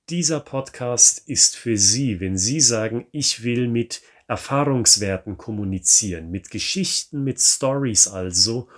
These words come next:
um meine Gesprächspartner emotional abzuholen, damit wir in ein tatsächliches Gespräch kommen, wo beide Seiten interessiert und aufmerksam zuhören und die Ziele erreichen, die sie sich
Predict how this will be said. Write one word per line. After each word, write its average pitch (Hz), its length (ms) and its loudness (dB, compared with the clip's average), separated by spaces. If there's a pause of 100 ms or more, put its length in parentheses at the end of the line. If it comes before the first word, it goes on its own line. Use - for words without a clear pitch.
(360)
um 151 340 -2 (420)
meine 107 440 0
Gesprächspartner 107 1300 -2 (460)
emotional 110 1040 0 (280)
abzuholen, 80 880 -4
damit 90 340 -8
wir 113 100 -4
in 104 140 -4
ein 95 160 -4
tatsächliches - 1000 0
Gespräch 131 600 -4
kommen, 113 420 -6 (480)
wo 98 320 0
beide 123 340 -4
Seiten 101 580 -2 (400)
interessiert 101 1080 0
und 87 300 -14
aufmerksam 82 840 -8
zuhören 104 680 -2
und 90 200 -6
die 85 100 -14
Ziele 113 380 0
erreichen, 92 680 -6
die 90 120 -6
sie 87 120 -4
sich 85 500 -6